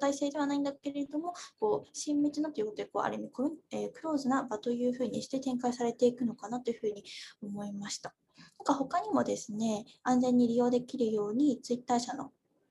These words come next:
規約に違反しているアカウントを自動的にブロックできたりだとか、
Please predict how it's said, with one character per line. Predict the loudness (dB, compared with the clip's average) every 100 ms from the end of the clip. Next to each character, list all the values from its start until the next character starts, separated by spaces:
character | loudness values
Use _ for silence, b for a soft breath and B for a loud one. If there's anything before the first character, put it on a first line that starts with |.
| _ 0
規 | 4
約 | 4 4
に | 6
違 |
反 | 8 8
し | 6
て | 4
い |
る | 4
ア |
カ | 6
ウ | 4
ン | 4
ト | 4
を | 2
自 | 2 2
動 | 4 4
的 | 4 6
に | 8
ブ | 8
ロ | 4
ッ | 4
ク | -2 -2
で | 0
き | 0
た | 0 -2
り |
だ | -2
と | -10 -16 _
か、 | 6 8 6